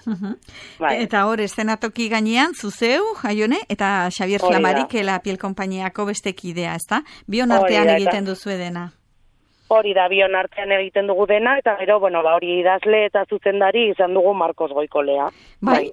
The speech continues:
Speaker 1: iruindarra?
Speaker 2: Bai, hori da, iruindarra, Bartzelonan
Speaker 1: Mhm.
Speaker 2: bizi da, baina bai, bai.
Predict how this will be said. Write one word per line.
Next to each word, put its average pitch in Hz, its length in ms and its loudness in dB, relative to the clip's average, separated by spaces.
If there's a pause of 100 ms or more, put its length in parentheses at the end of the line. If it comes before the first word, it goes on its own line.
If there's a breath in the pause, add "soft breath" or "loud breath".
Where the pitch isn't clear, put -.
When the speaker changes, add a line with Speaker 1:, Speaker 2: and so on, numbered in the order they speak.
(100)
Speaker 1:
iruindarra? 214 640 -2 (880)
Speaker 2:
Bai, 208 300 2
hori 196 240 2
da, 180 160 4
iruindarra, 180 640 0
Bartzelonan 180 540 0
Speaker 1:
Mhm. - 20 -8
Speaker 2:
bizi 175 240 -8
da, 220 140 4
baina 185 400 0
bai, 170 180 0
bai. 165 260 -2